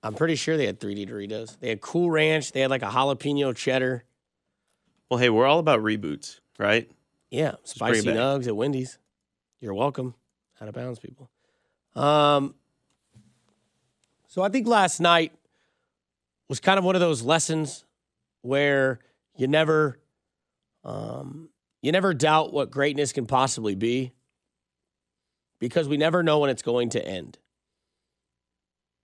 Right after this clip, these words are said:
Speaker 1: Like, for those of you that got to have the joys of watching the first three runs that Jordan had and then the second three that he had, must be nice.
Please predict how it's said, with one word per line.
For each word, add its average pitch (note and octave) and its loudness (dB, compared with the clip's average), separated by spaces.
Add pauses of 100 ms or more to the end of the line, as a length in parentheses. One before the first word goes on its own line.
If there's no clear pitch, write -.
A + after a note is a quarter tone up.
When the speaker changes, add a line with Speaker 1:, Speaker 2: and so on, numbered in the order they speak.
(680)
Speaker 1:
Like, D#3+ 2
for G#3 2
those G#3+ 4
of G#3 0
you F#3+ 2
that F3 2
got D#3+ 0
to D3 2
have C#3+ 2
the B2 -2
joys C3+ 0
of A#2+ -4
watching B2+ 0
the A2+ -2
first C#3 -4
three D3+ -2
runs C#3+ 0
that B2+ -6
Jordan C3+ -2
had C3 2 (200)
and C3 -4
then C3 -2
the A2 -2
second C3 -2
three C#3+ 0
that C#3+ 0
he C#3+ 2
had, C#3 2 (2500)
must C#3+ -2
be D3 -2
nice. G#2 -2